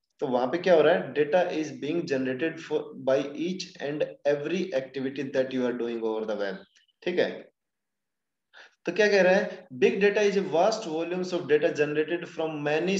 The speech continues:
sources। क्या है ये? डिफरेंट सोर्सेज हैं, उनसे जो डेटा जनरेट हो रहा है, उसको ही हम क्या बोल रहे हैं जी?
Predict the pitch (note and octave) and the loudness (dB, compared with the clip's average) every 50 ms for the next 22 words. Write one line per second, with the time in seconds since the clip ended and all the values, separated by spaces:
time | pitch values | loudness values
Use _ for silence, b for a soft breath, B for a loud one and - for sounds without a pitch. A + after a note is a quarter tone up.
0 | F#3 D#3+ C3+ A2+ - - - G#2+ G2+ - - - _ _ _ _ _ - - F#3+ | -2 -2 -2 -4 -4 -6 -8 -8 -8 -10 -16 -20 _ _ _ _ _ -2 2 4
1 | F3+ E3+ E3 F3 G3 G3+ - - - - - _ _ _ _ _ _ _ _ _ | 4 6 6 4 2 0 -2 -6 -12 -16 -20 _ _ _ _ _ _ _ _ _
2 | - C3 F3 F3 F3+ G3+ A#3 A#3 A3+ - G#3 G3 F3+ F3+ G3 G#3+ G3+ F#3 G3+ G3+ | -2 0 0 0 4 4 4 4 4 4 2 2 2 2 2 2 2 2 2 0
3 | F#3+ - F3 F#3+ F#3 G3+ G3+ F#3+ G3+ F3+ F3 F3 F#3+ F3 D#3 E3+ E3+ E3+ F3+ F3 | 0 -2 -4 -4 -4 -2 -2 0 2 4 4 4 2 0 0 -2 0 0 0 0
4 | F3+ F3 E3+ D#3+ D3+ D3 D#3 F3+ - - - - _ _ _ _ - F3+ F3+ - | 2 2 4 4 4 2 0 -2 -4 -10 -16 -20 _ _ _ _ -8 -8 -8 -6
5 | - G#3+ G3+ G3 F#3+ F3 D#3 D3+ E3 D#3 D3 C#3+ D3 C#3 C3+ B2+ B2+ B2+ B2+ B2 | -2 -2 0 2 2 0 0 0 0 0 2 2 0 0 0 0 0 -2 -2 -2
6 | D3 | -4